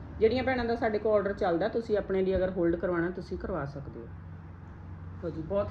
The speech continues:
ਹੈਵੀ ਦੁਪੱਟਾ ਜੀ, ਔਰ ਦੁਪੱਟਾ ਪ੍ਰੋਪਰ ਤੁਹਾਡੇ ਸਿਰ 'ਤੇ ਟਿਕੇਗਾ। ਜਿਸ ਦੁਪੱਟੇ ਦੇ ਉੱਪਰ ਫੋਰ ਸਾਈਡ ਵਰਕ ਹੋਇਆ ਹੁੰਦਾ ਜੀ, ਉਹ ਦੁਪੱਟਾ ਸਿਰ 'ਤੇ ਟਿਕਦਾ, ਠੀਕ ਹੈ ਜੀ।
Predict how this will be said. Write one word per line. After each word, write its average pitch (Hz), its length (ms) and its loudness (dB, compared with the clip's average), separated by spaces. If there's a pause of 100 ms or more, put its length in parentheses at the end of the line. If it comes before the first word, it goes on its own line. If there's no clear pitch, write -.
ਹੈਵੀ 185 200 0
ਦੁਪੱਟਾ 202 380 0
ਜੀ, 226 120 -2 (420)
ਔਰ 214 60 2
ਦੁਪੱਟਾ 240 340 4
ਪ੍ਰੋਪਰ 240 320 2
ਤੁਹਾਡੇ 226 260 4
ਸਿਰ 196 180 2
'ਤੇ 180 140 4
ਟਿਕੇਗਾ। 208 360 4
ਜਿਸ 208 220 4
ਦੁਪੱਟੇ 202 320 2
ਦੇ 196 100 0
ਉੱਪਰ 202 200 -2
ਫੋਰ 180 260 0
ਸਾਈਡ 196 240 -2
ਵਰਕ 196 260 -4
ਹੋਇਆ 190 200 -2
ਹੁੰਦਾ 185 240 -2
ਜੀ, 185 140 -2
ਉਹ 185 60 -4
ਦੁਪੱਟਾ 165 340 -4
ਸਿਰ 156 180 -4
'ਤੇ 160 140 -8
ਟਿਕਦਾ, - 360 -8
ਠੀਕ - 260 -10
ਹੈ 214 60 -4
ਜੀ। 214 120 -8